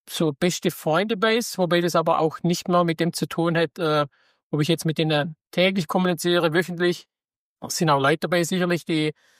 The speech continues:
mit denen ich, äh, nur sporadisch Kontakt habe, aber trotzdem die Freundschaft relativ echt, ehrlich, auch schon langjährig,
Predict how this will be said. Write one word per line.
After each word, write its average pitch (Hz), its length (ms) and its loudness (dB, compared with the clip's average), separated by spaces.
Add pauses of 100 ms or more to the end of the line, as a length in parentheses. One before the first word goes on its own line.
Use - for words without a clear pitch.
(200)
mit 151 140 -4
denen 156 120 2
ich, 147 220 -4
äh, 147 320 0
nur 180 460 -2
sporadisch 170 520 0
Kontakt 185 480 -2
habe, 180 160 2
aber 170 180 2
trotzdem 180 500 0
die 160 100 -2
Freundschaft 160 540 -2
relativ 151 760 0 (300)
echt, - 320 0
ehrlich, 185 560 0
auch 143 120 0
schon 143 280 -2
langjährig, 190 680 0